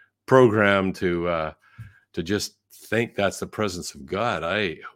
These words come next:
you know, I actually was very nervous in a situation like that, 'cause it just seemed like the whole crowd was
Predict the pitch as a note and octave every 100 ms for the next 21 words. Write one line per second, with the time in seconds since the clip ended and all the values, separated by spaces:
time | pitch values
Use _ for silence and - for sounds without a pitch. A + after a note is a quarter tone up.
0 | _ - - F2+ F2+ E2+ D2+ G2 G2 _
1 | G2 G2+ E2+ - F2 D#2 D#2 D#2+ E2 C#2+
2 | D2 F#2 D2 - D2 - D#2+ - D#2 D2+
3 | - D#2 - D2+ C#2+ - D#2 D2+ D#2+ -
4 | - D#2+ D2+ - D2 - E2+ D#2 - E2+
5 | E2+ D#2+ D2 -